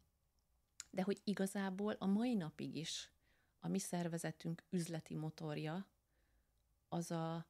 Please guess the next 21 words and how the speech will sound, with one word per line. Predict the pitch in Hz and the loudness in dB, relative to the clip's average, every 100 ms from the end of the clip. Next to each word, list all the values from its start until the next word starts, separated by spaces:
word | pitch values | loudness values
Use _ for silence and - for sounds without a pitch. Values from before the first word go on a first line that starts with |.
| _ _ _ | _ _ _
szakmánkért | - - 208 - - 156 - 156 - | -16 -6 -4 -2 -4 -2 -2 -4 -4
való | 156 160 | -4 -2
lelkesedés, | 160 151 - 147 - 139 147 202 - - _ _ _ _ _ _ _ _ - | -2 -2 -4 -4 -4 -4 -6 -6 -8 -12 _ _ _ _ _ _ _ _ -2
és | 175 - | -2 2
ennek | 254 269 175 - | 2 4 2 0
lett | 160 185 - - | 0 -2 -4 -8
egy | - | -2
természetes | - 208 170 156 156 147 - | 2 4 2 -4 -6 -6 -4
következménye, | 170 156 - 135 135 143 151 185 | -4 -6 -6 -8 -6 -8 -6 -4
hogy | 180 170 | -4 -4
egyébként | 170 160 - 170 165 - | -4 -6 -6 -6 -4 -4
ez | 165 | -6
meg | 160 160 | -4 -4
egy | 165 - | -4 -2
üzletileg | 175 139 147 147 147 156 | -4 -4 -6 -4 -4 -2
is | - - | -4 -4
egészen | - 156 139 - 165 | -6 -4 -4 -6 -4
jól | 160 | -4
prosperáló | 151 160 151 - 143 143 147 143 | -4 -6 -6 -6 -4 -2 -2 -4
szervezet. | - - 123 117 - - - _ _ _ _ _ - _ _ _ _ | -4 -6 -6 -6 -8 -10 -16 _ _ _ _ _ -20 _ _ _ _
Öm, | 175 175 180 180 180 175 | -2 2 2 0 -2 -4